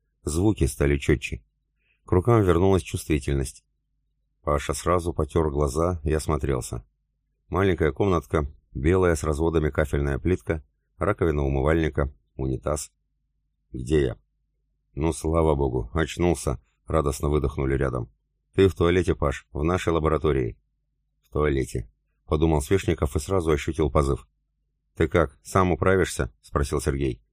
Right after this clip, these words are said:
"А то мы поможем". "Сам", буркнул Паша. Друзья вышли и закрыли дверь. Где-то вновь загрохотало, раскатисто. "Да это же гроза!" А поначалу этот грохот Павел принял за канонаду.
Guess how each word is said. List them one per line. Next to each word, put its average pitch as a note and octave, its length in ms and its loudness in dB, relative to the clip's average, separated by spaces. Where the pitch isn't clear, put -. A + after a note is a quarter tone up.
"А F2 100 -4
то A2+ 180 2
мы G2+ 120 4
поможем". D#2+ 480 0
"Сам", D2 380 -2
буркнул C#2 400 -2
Паша. C2+ 320 -2
Друзья D2 380 2
вышли E2 360 2
и - 20 2
закрыли C#2+ 400 0
дверь. C2 320 -4
Где-то F2+ 480 2
вновь F2 240 2
загрохотало, C#2+ 880 -2
раскатисто. - 720 -4
"Да D#2 160 2
это G2 180 4
же F2 120 -2
гроза!" F2 460 0
А C#2+ 120 -6
поначалу G#2 640 0
этот D2+ 260 2
грохот F2+ 420 -2
Павел E2+ 340 2
принял D#2+ 360 2
за C#2 120 -2
канонаду. C#2 540 -2